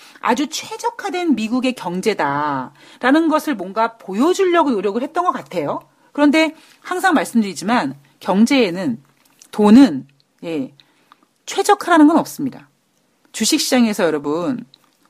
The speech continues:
최적화는 없어요. 호재만 있는 게 최적화입니까? 악재만 있는 게 최적화요? 그리고 그런 적이 있습니까?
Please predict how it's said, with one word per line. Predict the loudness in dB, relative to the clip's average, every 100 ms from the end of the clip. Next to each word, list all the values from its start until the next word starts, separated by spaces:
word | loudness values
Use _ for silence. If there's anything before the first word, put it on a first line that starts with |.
| _
최적화는 | -12 -4 -2 0 0
없어요. | 0 -2 -8 -6 -8 -12 _ _ _ _ _ _ _ _ _ _ _ _ _ _ -4
호재만 | 0 2 2 2
있는 | 2 2 0
게 | -4
최적화입니까? | -10 -2 -2 -2 -4 -10 _
악재만 | -4 -4 -4 -2 2 2
있는 | 2 0
게 | -4
최적화요? | -8 -8 -6 -4 -6 -8 _
그리고 | 0 0
그런 | 2 4 4
적이 | 4 -2
있습니까? | -8 -12 -10 -10